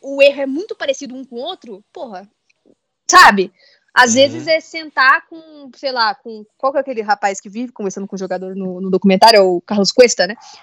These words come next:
Speaker 1: Senta com o Carlos
Speaker 2: É.
Speaker 1: Cuesta, <laughs> mano. Troca um papo com ele, não sei.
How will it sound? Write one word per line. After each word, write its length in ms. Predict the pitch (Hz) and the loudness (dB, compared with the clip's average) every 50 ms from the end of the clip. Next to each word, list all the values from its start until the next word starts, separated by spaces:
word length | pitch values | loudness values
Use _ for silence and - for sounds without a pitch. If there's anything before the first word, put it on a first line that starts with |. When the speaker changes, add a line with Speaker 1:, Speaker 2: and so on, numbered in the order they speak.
| _ _ - | _ _ -2
Speaker 1:
Senta 200 | - 277 311 349 | 0 2 2 2
com 80 | 392 | 2
o 40 | 381 | 4
Carlos 240 | 381 370 370 - - | 4 4 4 2 0
Speaker 2:
É. 80 | - 285 | -2 -2
Speaker 1:
Cuesta, 580 | 392 - - - - 453 - - - - 320 | -4 -6 -8 -10 -16 -14 -14 -14 -10 -8 -8
<laughs> 20 | 294 | -8
mano. 240 | 254 226 220 220 214 | -8 -10 -14 -14 -16
Troca 240 | - 233 277 - | -16 -16 -16 -16
um 100 | 403 466 | -18 -12
papo 280 | _ - 285 311 302 _ | _ -4 -4 -4 -4 _
com 120 | - 403 311 | -10 -10 -8
ele, 180 | 247 262 254 233 | -6 -8 -8 -10
não 140 | 233 285 302 | -12 -18 -16
sei. 380 | - - 220 233 254 - 208 | -14 -8 -6 -6 -6 -6 -8